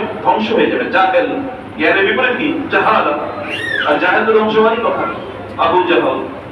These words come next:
তাই না? ওই সময় আবু জাহল ছিল, এখন আমরা সবাই আবু জাহল। কারণ আমাদের কারোই কি কোনো দিনই জ্ঞান নেই?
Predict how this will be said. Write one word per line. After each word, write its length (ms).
তাই 160
না? 60
ওই 220
সময় 180
আবু 160
জাহল 200
ছিল, 120
এখন 200
আমরা 220
সবাই 240
আবু 240
জাহল। 220
কারণ 120
আমাদের 340
কারোই 260
কি 160
কোনো 240
দিনই 260
জ্ঞান 180
নেই? 220